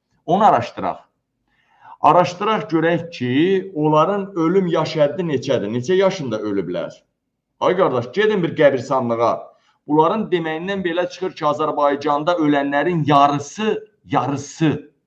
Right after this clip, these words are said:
yarısı səksən, doxsan, yüz yaşında ölür. Bunların deməyindən belə çıxır.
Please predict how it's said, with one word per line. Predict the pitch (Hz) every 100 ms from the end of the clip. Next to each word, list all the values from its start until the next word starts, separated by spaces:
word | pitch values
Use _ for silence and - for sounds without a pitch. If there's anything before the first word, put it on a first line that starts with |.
| _ _ _
yarısı | 113 120 123 - 110 - -
səksən, | - 156 - 208 185
doxsan, | 180 - 196 196 170
yüz | 160
yaşında | 160 147 147 143 147
ölür. | 113 101 98 - _ _
Bunların | 139 147 165 147
deməyindən | 139 135 131 139 117
belə | 98 95
çıxır. | - - 90